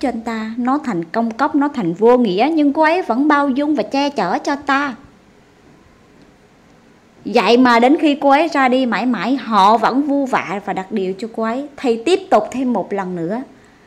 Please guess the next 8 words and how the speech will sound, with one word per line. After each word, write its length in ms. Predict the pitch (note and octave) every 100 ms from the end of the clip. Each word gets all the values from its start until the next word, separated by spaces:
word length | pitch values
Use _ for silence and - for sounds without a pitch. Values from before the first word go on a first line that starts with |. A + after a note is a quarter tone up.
| - - - _ _
đơn 440 | B3+ B3+ B3+ B3 B3 -
từ 280 | G3 F#3
nó 140 | G3 A#3
cũng 220 | A#3 A#3+
đã 180 | F3 G3
được 280 | F#3 E3+ A#3
đưa 180 | A#3+
đi. 240 | G#3+ A3